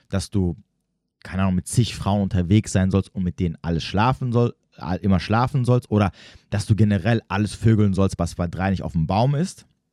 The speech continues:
Es heißt lediglich, dass du Optionen haben solltest, also einen Zugang zu Frauen haben solltest, und zwar jederzeit, damit du in der Fülle leben kannst,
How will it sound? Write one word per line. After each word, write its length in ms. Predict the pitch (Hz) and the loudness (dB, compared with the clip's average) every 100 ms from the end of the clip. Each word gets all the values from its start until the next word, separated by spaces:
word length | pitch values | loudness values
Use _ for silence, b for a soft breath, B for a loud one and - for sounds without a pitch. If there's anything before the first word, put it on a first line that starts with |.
| _ _ _ _ _ - | _ _ _ _ _ -20
Es 120 | - | -10
heißt 220 | 95 95 85 | -8 -6 -4
lediglich, 800 | 90 117 160 165 - 156 147 b b b b b - | 2 6 6 4 2 -2 -2 b b b b b -2
dass 300 | 107 - - | -2 -2 -2
du 240 | 120 - _ _ | -2 -2 _ _
Optionen 1120 | 98 - _ - - - 123 151 160 143 113 | -4 -4 _ -8 -4 6 8 8 6 0 -2
haben 360 | 104 120 120 107 | 0 0 0 -2
solltest, 540 | 87 110 123 - 131 | 2 2 2 -2 -4
also 180 | 101 104 | -2 -2
einen 300 | 95 98 90 | -2 -4 -4
Zugang 920 | - - - 208 214 156 113 92 80 - | -8 -10 0 4 4 2 0 0 -2 -4
zu 160 | - | -2
Frauen 580 | 95 - - 90 80 67 | -2 -4 -2 0 -2 -4
haben 280 | 78 78 73 | -6 -4 -4
solltest, 200 | 69 82 | -6 -8
und 60 | |
zwar 180 | - 87 | -6 -4
jederzeit, 920 | 90 80 107 110 - - 110 80 - b b b b b b - | -2 2 2 2 -2 0 0 0 -4 b b b b b b -16
damit 880 | 78 95 85 95 147 196 - - - _ _ _ | -2 2 4 6 6 4 -4 -14 -16 _ _ _
du 240 | 87 98 113 | 0 4 4
in 140 | 113 | 4
der 140 | 110 110 | 2 2
Fülle 560 | - - - 156 127 | -2 2 6 6 6
leben 420 | 98 87 80 73 | 4 2 0 -2
kannst, 560 | - 71 64 - - | -8 -10 -12 -14 -20